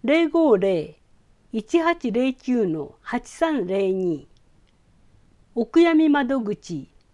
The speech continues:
印鑑登録。電話零五零一八零九の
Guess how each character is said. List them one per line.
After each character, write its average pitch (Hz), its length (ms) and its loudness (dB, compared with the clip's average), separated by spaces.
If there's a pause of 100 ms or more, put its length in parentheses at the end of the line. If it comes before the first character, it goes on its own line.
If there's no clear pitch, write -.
(120)
印 320 260 6
鑑 302 320 0
登 269 240 2
録。 170 460 -8 (680)
電 277 340 2
話 226 380 -2
零 320 300 2
五 302 280 4
零 180 360 -2 (460)
一 240 280 0
八 330 320 -2
零 269 280 2
九 254 280 0
の 165 260 -4